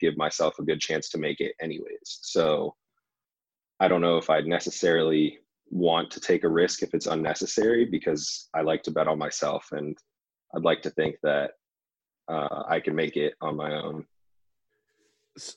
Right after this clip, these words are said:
Speaker 2: so, Luke, let me ask you this from, from a fan standpoint, meaning you as a
Speaker 1: Mm-hmm.
Speaker 2: baseball fan and lover, more so than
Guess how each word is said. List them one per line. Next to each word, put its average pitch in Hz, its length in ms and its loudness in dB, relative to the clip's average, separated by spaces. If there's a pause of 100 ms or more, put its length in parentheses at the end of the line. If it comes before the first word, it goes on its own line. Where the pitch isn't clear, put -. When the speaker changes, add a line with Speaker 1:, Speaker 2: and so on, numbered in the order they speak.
(120)
Speaker 2:
so, 196 200 4
Luke, 202 200 8
let 226 100 6
me 254 120 4
ask 214 200 2
you 151 80 6
this 147 140 4
from, 117 460 0
from 131 200 0
a 107 60 -2
fan 135 500 2
standpoint, 107 640 -8
meaning 120 400 0
you 147 320 2
as 127 120 2
a - 20 0
Speaker 1:
Mm-hmm. 104 80 -4
Speaker 2:
baseball 123 400 2
fan 120 440 2
and 113 140 -6
lover, 110 360 0
more 120 240 2
so 123 240 0
than 107 340 -2